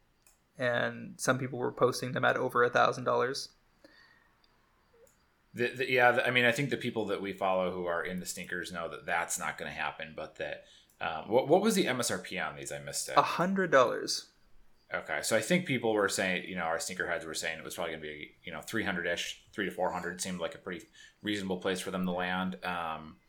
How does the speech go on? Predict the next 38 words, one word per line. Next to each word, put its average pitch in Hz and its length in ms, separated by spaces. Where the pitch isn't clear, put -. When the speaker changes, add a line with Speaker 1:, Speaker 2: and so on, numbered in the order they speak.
Speaker 2:
so, 95 380
I - 40
mean, 156 120
this 180 120
is 127 100
all 107 240
just 90 200
post-mortem 92 580
because 90 380
if, 92 260
if 101 280
you're 98 100
hearing 104 220
this 87 180
now 92 220
and 85 100
you 82 80
don't 90 160
already 80 240
own 82 140
a 78 40
pair, 76 200
it's - 160
too 78 160
late. 76 320
But 90 420
I, 151 540
I, 160 60
I, 185 320
I, 170 220
I, 139 120
<laughs> - 0
I, 170 100
I, 147 180
I 135 60
primarily 143 1080
dislike 90 540
these 82 420